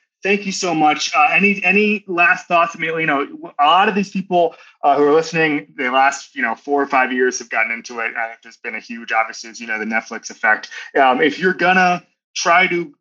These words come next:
to be, and obviously they don't have the same background as you, but if someone really wants to do a deep dive, are there, are there books, are there articles where you, you would, you would have them, um, follow, follow a certain path, or is it just go to youtube dot com slash chain bear and figure it out?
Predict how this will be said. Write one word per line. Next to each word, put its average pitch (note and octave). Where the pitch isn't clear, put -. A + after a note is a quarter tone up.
to D#3
be, E3
and D3+
obviously C3
they D3
don't C#3+
have -
the C3+
same B2+
background A#2+
as A2
you, A#2
but A#2+
if D3
someone G3+
really E3+
wants D3
to -
do C3+
a B2
deep A#2+
dive, G#2+
are C3
there, A#2
are C3
there A2+
books, E3+
are B2+
there A#2+
articles C3
where B2
you, B2
you B2+
would, B2+
you C3
would B2
have B2
them, A#2+
um, A#2+
follow, A#2+
follow B2+
a A#2+
certain C3
path, E3
or D3+
is D3
it D3
just F3+
go F3
to D#3
youtube E3+
dot D3+
com D3+
slash C#3+
chain D3
bear B2+
and A#2+
figure B2
it A#2
out? A2+